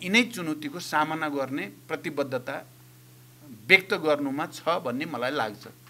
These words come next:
मानिसहरू सङ्घीयताका विरुद्ध बोल्न थालेका छन्,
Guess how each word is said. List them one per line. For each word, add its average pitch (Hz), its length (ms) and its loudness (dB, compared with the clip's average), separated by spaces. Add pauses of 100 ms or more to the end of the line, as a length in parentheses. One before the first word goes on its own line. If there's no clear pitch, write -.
(220)
मानिसहरू 185 720 6
सङ्घीयताका 202 720 4
विरुद्ध 208 320 2
बोल्न 208 400 4
थालेका 180 380 0
छन्, 170 200 -10